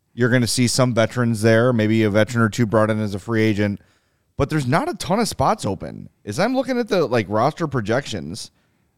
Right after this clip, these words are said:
I've got, now these are not, like, lines for a game, but you've got Gutman, Reichel, Johnson, Blackwell, Dickinson, Entwistle, Tkachuk, Radish, Johnson. So those nine are under contract.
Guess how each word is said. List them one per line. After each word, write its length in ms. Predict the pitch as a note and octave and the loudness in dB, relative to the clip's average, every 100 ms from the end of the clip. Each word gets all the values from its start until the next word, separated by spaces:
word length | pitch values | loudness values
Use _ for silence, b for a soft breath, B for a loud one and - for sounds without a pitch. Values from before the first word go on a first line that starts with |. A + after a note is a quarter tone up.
| _ | _
I've 180 | - C3 | -2 2
got, 400 | C3+ C3+ A#2 _ _ _ _ _ | 4 2 0 _ _ _ _ _
now 200 | B2+ B2 | 0 2
these 200 | A#2 C3+ | 4 2
are 80 | A#2+ | 2
not, 140 | A#2+ | 2
like, 180 | G#2+ F#2+ | 2 -2
lines 500 | F#2 F#2 G#2 A2 A2 | -2 0 2 4 2
for 220 | - G#2+ | 0 -6
a 60 | G2+ | -4
game, 500 | F#2 A#2+ F#2+ G#2 A2+ _ _ _ _ | -2 -2 -2 -4 -6 _ _ _ _
but 100 | A#2+ | 0
you've 160 | B2 G#2 | 0 2
got 280 | A#2 G2 | 0 0
Gutman, 320 | E2+ B2 B2 C3+ | 0 0 0 0
Reichel, 580 | A2 A#2 C3 C3 C#3 - | 2 2 0 -4 -6 -6
Johnson, 720 | A#2 G2 F#2 G#2 G2+ C3+ C#3+ _ | -2 -2 -2 -4 -6 -6 -10 _
Blackwell, 500 | A2 A#2 B2 A#2+ B2 | 0 0 2 0 0
Dickinson, 640 | F#2+ A2+ A#2+ A2+ B2 B2+ - | -2 -4 -2 -4 -2 -4 -4
Entwistle, 640 | A#2+ A2 G2+ G2 G2+ A2 C3+ _ _ _ b b b b _ | -6 -4 -4 -4 -4 -6 -8 _ _ _ b b b b _
Tkachuk, 400 | - A2+ - C#3 - | -12 -6 0 0 0
Radish, 640 | G#2 A#2+ A#2 A2+ G#2 - - _ _ _ _ | 2 4 4 2 -4 -14 -20 _ _ _ _
Johnson. 560 | - A#2 G2+ F#2+ G1+ F#2+ _ | -2 0 0 -4 -14 -16 _
So 160 | A#2+ | -4
those 240 | A#2+ C#3 A#2 | 2 2 2
nine 340 | B2 A#2+ B2 | 4 4 4
are 120 | A2 | 2
under 180 | G#2 F#2+ | 0 -4
contract. 720 | F#2 G2+ F#2+ G#2 A#1+ A#1 - | -6 -4 -4 -8 -16 -18 -20